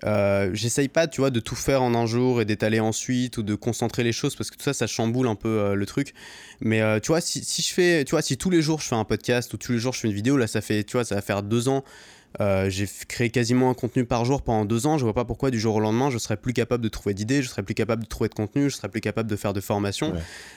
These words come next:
Speaker 1: Après, t'as des périodes, tu vois, t'as des périodes où c'est plus difficile, t'as des périodes où tu penses à autre chose, t'as des périodes où t'as d'autres priorités. Mais justement, en fait, le fait de, de garder cette espèce d'habitude qui est ultra simple et ultra basique, qui prend pas beaucoup de temps, mais cette habitude de faire un contenu par jour, quoi qu'il arrive ou presque,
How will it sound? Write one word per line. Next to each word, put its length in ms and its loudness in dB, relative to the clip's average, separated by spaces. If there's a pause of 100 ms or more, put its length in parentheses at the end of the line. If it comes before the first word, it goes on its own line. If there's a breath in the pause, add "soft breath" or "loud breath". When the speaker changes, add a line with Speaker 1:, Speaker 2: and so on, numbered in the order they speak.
Speaker 1:
Après, 200 0
t'as 120 2
des 100 2
périodes, 380 2
tu 100 -6
vois, 100 2
t'as 100 -2
des 120 0
périodes 400 2
où 40 -4
c'est 120 -4
plus 140 -2
difficile, 460 -4
t'as 100 2
des 80 2
périodes 300 2
où 20 -8
tu 120 -12
penses 220 -4
à 60 -2
autre 140 -2
chose, 200 0
t'as 140 0
des 80 0
périodes 280 0
où 40 -18
t'as 140 -2
d'autres 180 0
priorités. 500 0 (460 loud breath)
Mais 40 2
justement, 380 4
en 60 0
fait, 180 -2
le 80 0
fait 240 0
de, 220 2
de 180 0
garder 400 2
cette 140 -4
espèce 320 0
d'habitude 520 0
qui 200 0
est 60 2
ultra 420 0
simple 320 0
et 40 2
ultra 280 0
basique, 320 0
qui 80 -10
prend 160 -2
pas 100 2
beaucoup 220 0
de 60 -8
temps, 180 0 (420 loud breath)
mais 60 -2
cette 180 -2
habitude 400 0
de 120 2
faire 200 0
un 120 2
contenu 280 2
par 220 0
jour, 380 2 (100)
quoi 160 2
qu'il 180 -2
arrive 240 2
ou 60 2
presque, 460 -2